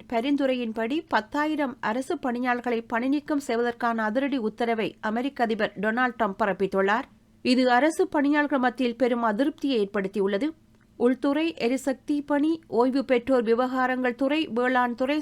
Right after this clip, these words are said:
சுகாதாரத்துறை, சேவைகள் துறை என பல்வேறு துறைகளிலும் இந்த பணி குறைப்பு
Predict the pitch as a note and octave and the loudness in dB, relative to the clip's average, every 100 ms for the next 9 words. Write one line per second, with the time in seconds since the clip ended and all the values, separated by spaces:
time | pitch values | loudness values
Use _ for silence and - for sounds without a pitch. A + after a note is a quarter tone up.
0 | - A#3 B3+ B3 A#3+ A#3 C4 C#4 C#4 C#4+ | -4 -2 0 2 0 0 0 0 0 0
1 | C4+ C4 B3 B3+ C#4 E4 - A#3 A#3 A#3 | 0 0 -2 -2 -2 -4 -2 -2 0 -2
2 | A#3+ C4+ D4+ C#4+ B3 A#3 A#3+ B3+ A#3 - | -2 0 0 0 0 -2 0 0 -2 -4
3 | - - - - B3+ A#3 F#3+ - - B3 | -10 -20 -10 -2 2 2 0 -4 0 2
4 | C#4 C#4+ B3+ B3 A3+ | 2 0 0 0 0